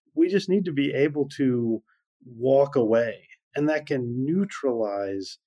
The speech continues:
so many of these forms of power, whether it's charisma, violence, or knowledge. You can't very often just say,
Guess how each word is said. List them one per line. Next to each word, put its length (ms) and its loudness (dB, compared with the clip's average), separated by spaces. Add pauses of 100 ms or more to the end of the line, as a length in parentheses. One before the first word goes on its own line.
(140)
so 760 0
many 500 2
of 300 -6
these 440 -6 (360)
forms 400 2
of 200 -8
power, 460 -4 (120)
whether 320 4
it's 420 -6
charisma, 720 0 (380)
violence, 720 0 (140)
or 460 0 (380)
knowledge. 880 -6 (280)
You 180 -20 (140)
can't 600 -10 (200)
very 580 -2
often 580 -2
just 400 -2
say, 500 -2